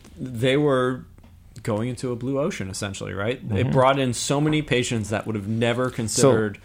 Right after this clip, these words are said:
Speaker 1: traditional
Speaker 2: so,
Speaker 1: orthodontic
Speaker 2: you know, I
Speaker 1: treatment.
Speaker 2: wanna
Speaker 1: Yeah.
Speaker 2: spend a moment on this. This is really important here. If you look at all what I call category creators that tapped into the blue ocean, right?
Speaker 1: Mm-hmm.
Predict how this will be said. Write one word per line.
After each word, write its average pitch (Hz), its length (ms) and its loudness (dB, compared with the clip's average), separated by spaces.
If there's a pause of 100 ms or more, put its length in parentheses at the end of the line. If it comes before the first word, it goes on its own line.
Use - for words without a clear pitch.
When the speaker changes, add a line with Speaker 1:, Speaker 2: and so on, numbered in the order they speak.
(100)
Speaker 1:
traditional 117 460 0
Speaker 2:
so, 131 240 8
Speaker 1:
orthodontic 107 280 0
Speaker 2:
you 131 120 8
know, 135 120 8
I 120 100 6
Speaker 1:
treatment. 131 60 8
Speaker 2:
wanna 143 40 6
Speaker 1:
Yeah. 143 60 8
Speaker 2:
spend 117 180 4
a 110 60 8
moment 98 240 8
on 90 60 4
this. 87 120 4
This 101 160 2
is 85 160 2
really 87 220 4
important 82 440 0
here. 80 180 2
If 90 140 4
you 98 80 6
look 120 180 2
at 110 160 4
all 95 320 8
what 85 140 4
I 85 60 4
call 85 240 2
category 82 560 2
creators 78 460 0
that - 120 -6 (120)
tapped - 280 0
into 82 200 -2
the 80 80 0
blue 80 260 0
ocean, 85 440 -2 (100)
right? 85 280 4
Speaker 1:
Mm-hmm. 92 360 -16